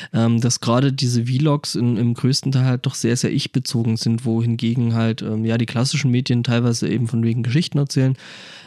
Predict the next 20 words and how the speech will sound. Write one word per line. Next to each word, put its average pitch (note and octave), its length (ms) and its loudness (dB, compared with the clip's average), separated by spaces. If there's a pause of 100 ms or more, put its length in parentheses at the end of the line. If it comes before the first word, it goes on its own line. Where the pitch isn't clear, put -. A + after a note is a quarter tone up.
(120)
ähm, A#2+ 960 2
ja, A2 320 0
dann C3 180 2
schon B2+ 240 2
sehr A#2+ 240 0
viel B2+ 120 0
breiter - 340 -2
aufgestellt A2+ 1200 -4
sind. A#2+ 160 0
Wobei A#2+ 240 2
ich C3+ 240 0
ehrlich D#3+ 220 0
sagen F3+ 200 2
muss, D3+ 140 0
dass C#3+ 140 0
solche C#3+ 220 2
Geschichten - 380 -2
wie C#3 80 0
zum B2+ 180 -2
Beispiel, A2+ 520 0